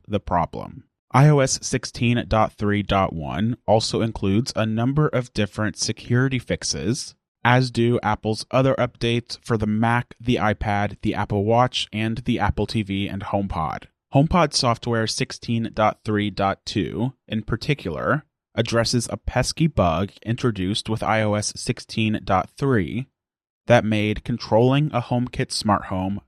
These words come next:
even more frustrating than usual. The issue was that the first time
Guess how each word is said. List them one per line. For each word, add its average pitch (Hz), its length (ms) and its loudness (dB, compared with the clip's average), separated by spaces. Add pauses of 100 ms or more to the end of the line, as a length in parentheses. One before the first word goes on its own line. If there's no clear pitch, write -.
even 104 300 -2
more 117 180 4
frustrating 90 760 -2
than 98 180 -4
usual. 92 520 0 (220)
The 127 160 4
issue 165 220 0
was 117 260 2
that 120 140 -4
the 120 80 -4
first 139 340 -2
time 120 340 0